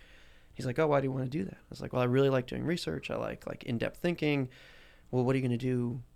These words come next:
What are you gonna do after that?" "Oh, I think I'll go into teaching. I like that too." He's like, "Oh, that sounds like an awesome idea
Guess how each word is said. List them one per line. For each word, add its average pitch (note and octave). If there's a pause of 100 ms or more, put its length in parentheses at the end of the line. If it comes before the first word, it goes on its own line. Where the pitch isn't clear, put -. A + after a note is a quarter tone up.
(220)
What B2
are A#2+
you A#2
gonna C3
do -
after -
that?" -
"Oh, C3
I C3
think C#3
I'll B2+
go C3+
into C3+
teaching. - (100)
I -
like -
that -
too." -
He's E3
like, -
"Oh, -
that -
sounds -
like D#2+
an -
awesome C3+
idea C#3+